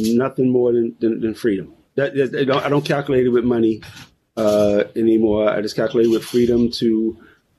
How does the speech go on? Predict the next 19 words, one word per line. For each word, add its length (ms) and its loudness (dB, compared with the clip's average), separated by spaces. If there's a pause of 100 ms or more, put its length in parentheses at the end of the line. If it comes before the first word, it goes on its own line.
(280)
do 180 0
what 180 0
I 60 0
want, 300 0
when 220 2
I 40 2
want, 320 0
with 140 -4
who 160 0
I 100 0
want, 320 -4
how 300 -4
I 40 -2
want. 240 -4 (500)
That, 280 -2
that's 180 0
success 400 -4
to 120 -8
me. 140 -8